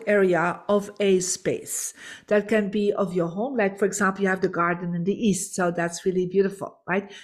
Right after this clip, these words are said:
You're sitting in the garden in the east. Now, if that would be in the south, that would be great too. Like, I have the garden east, southeast, south. Yeah,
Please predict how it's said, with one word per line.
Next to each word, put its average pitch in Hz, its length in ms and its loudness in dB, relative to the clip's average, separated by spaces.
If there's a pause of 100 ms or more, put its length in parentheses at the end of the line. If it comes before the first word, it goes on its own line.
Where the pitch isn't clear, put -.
(140)
You're 196 80 0
sitting 220 420 2
in 190 120 0
the 185 100 2
garden 175 460 -2
in 170 60 -6
the 175 140 -6
east. 170 380 -8 (360)
Now, 208 120 2
if 202 100 0
that 220 100 6
would 220 140 6
be 233 80 2
in 226 60 0
the 254 100 0
south, 226 640 4
that 196 100 2
would 185 100 0
be 190 120 0
great 180 300 4
too. 180 120 0
Like, 180 300 0
I 214 100 2
have 233 240 0
the 214 80 2
garden 196 600 2 (400)
east, 208 360 -2
southeast, 196 640 0
south. - 540 -4 (220)
Yeah, 214 200 0